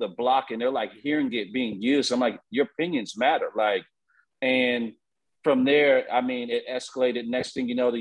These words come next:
U S attorney, he brings us to a federal judge, um, you know, that was put in place by, you know,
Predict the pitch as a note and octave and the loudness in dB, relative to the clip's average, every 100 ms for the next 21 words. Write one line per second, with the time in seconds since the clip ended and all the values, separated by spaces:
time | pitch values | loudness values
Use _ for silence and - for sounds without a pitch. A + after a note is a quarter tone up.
0 | B2 B2 - G2+ B2+ B2+ B2 C3+ A#2 B2+ | 0 -2 -4 -8 -6 -4 -2 -4 -2 -2
1 | A#2+ A#2+ A2 - C3 G#2+ B2+ A#2+ A2+ G2+ | -2 -6 -6 -2 0 2 2 2 2 -2
2 | A#2+ A2 F2 - - _ _ - A2+ A2+ | 0 0 -2 -10 -20 _ _ -4 0 0
3 | G#2+ G2+ - - B2 A#2+ A2+ A2+ A2 - | -2 -6 -14 -8 -2 0 2 2 0 -6
4 | - D#3 B2 A2 C3 A#2+ - A2 G2+ G#2 | -4 -2 -2 -2 0 0 -2 0 0 -2
5 | A2+ G#2 G2+ | -4 -4 -6